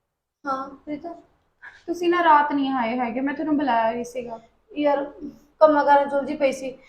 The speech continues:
Speaker 1: ਮੈਨੂੰ ਯਾਦ ਤਾਂ ਸੀ ਮੈਂ ਪ੍ਰੀਤ ਕੋਲ ਜਾ ਕੇ ਆਉਣਾ, ਮੈਂ ਕਿਹਾ ਚੱਲ ਕੱਲ੍ਹ ਨੂੰ ਗੇੜਾ ਮਾਰੂੰਗੀ ਉਹਦੇ ਕੋਲ।
Speaker 2: ਚਲੋ ਠੀਕ ਹੈ, ਗੱਲ ਤਾਂ ਇਹ ਹੈ, ਇੱਕ ਨਾ ਮੁੰਡਾ ਹੈ, ਉਹ ਨਾ ਰੋਜ਼ ਮੇਰੇ ਪਿੱਛੇ ਗੇੜੇ ਮਾਰਦਾ।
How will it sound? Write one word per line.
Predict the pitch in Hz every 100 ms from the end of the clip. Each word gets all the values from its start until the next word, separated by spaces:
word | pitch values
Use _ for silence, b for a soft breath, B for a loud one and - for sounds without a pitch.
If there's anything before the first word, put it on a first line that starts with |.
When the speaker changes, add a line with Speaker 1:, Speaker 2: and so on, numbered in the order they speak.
| b 294
Speaker 1:
ਮੈਨੂੰ | 311
ਯਾਦ | 320 302 302
ਤਾਂ | 302
ਸੀ | 302
ਮੈਂ | 302
ਪ੍ਰੀਤ | 311 302 294
ਕੋਲ | 320
ਜਾ | 311 294
ਕੇ | 285
ਆਉਣਾ, | 285 277 - -
ਮੈਂ | 302
ਕਿਹਾ | 302
ਚੱਲ | 302 294
ਕੱਲ੍ਹ | 285 262
ਨੂੰ | 285
ਗੇੜਾ | 285 262
ਮਾਰੂੰਗੀ | 233 208 196
ਉਹਦੇ | 196
ਕੋਲ। | - 202 - _ _ _ _ _
Speaker 2:
ਚਲੋ | 302 294
ਠੀਕ | 285 269 -
ਹੈ, | 247 247 _ _ _ - 285
ਗੱਲ | 285
ਤਾਂ | 277 285 277
ਇਹ | 269 262
ਹੈ, | 240 - - _ -
ਇੱਕ | 277
ਨਾ | 294 320
ਮੁੰਡਾ | 302 269 247
ਹੈ, | 233 220 - _ _ _ _ _ _ _ -
ਉਹ | 294
ਨਾ | 320
ਰੋਜ਼ | 320 285 277
ਮੇਰੇ | 311 302
ਪਿੱਛੇ | 285 - 262
ਗੇੜੇ | 269 254
ਮਾਰਦਾ। | 247 226 202 - 220